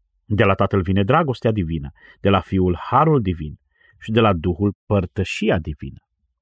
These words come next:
Și Apostolul Pavel separă acești membri ai Trinității și identifică aspecte ale lucrării fiecăruia. Comuniunea noastră este inițiată de dragostea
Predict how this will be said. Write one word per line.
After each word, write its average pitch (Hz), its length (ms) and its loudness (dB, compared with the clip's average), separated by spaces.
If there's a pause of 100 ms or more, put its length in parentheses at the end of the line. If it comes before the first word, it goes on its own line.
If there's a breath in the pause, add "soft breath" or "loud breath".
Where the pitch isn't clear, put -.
(340)
Și - 100 -6
Apostolul 135 460 2
Pavel 127 300 4
separă 180 500 2
acești 131 280 0
membri 131 220 2
ai 107 80 4
Trinității 110 640 0 (340 loud breath)
și - 180 0
identifică 139 640 2
aspecte 170 500 0
ale 123 200 4
lucrării 92 440 0
fiecăruia. 110 640 0 (800)
Comuniunea 151 480 4
noastră 143 320 2
este 135 200 2
inițiată 120 520 2
de 110 120 2
dragostea 98 500 0